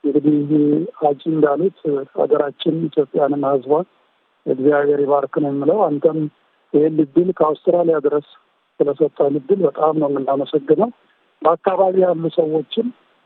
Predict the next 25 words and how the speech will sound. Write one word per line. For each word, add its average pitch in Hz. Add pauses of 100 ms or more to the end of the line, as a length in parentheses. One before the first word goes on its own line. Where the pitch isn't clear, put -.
(120)
ኢትዮጵያውያን 175
የሀገራቸው 156
ሁኔታ 151
እንደሚቆረቆራቸው 147 (160)
ይገባናል። 160 (520)
በነገራችን 185
ላይ 190
እኛ 180
ሀገር 170
ሽማግሌዎች 175
ህብረት 165
ውስጥ 220 (480)
ከአሜሪካን 190
ሀገርም 156 (480)
ድረስ 147
ያሉ 139
ሽማግሌዎች 143 (460)
እንደዚህ 147
ተቀላቅለውን 156
ከእኛ 147
ሀገር 139
እያገለገሉ 139
ነው 139
እና 147
ያሉ 214